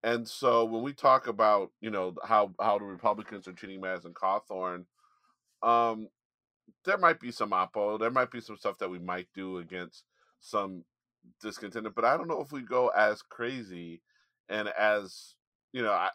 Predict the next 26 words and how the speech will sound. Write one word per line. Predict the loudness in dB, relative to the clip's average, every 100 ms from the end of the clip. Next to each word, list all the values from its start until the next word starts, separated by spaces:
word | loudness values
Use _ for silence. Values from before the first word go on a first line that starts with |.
| -2 0
I | 0
do | -2 -6
sort | -4 -4
of |
feel | 0
like | 0 0
they've | -4
crossed | 0 0 0
some | -8
lines. | -6 -4 -4 -6 -20 -20 _ _ _ _ _ _
Now, | -4 0 2 0 -2 -6 _ _
you | -8
know, | -4 -4 -4 -10 -16 _ _ _ _ _ _ _ _
what | 0 2
lines | 4 4 2 2
are | 6 6 6
there, | -2 -8
you | -8
know, | -6 -6 -4
uh, | -4 -2 -4 -8 _ _ _ _ _
but, | 4 4 2 _
you | -2
know, | 0 2
I, | 4 4
I, | 6 4 4 -4
it's, | -8 -8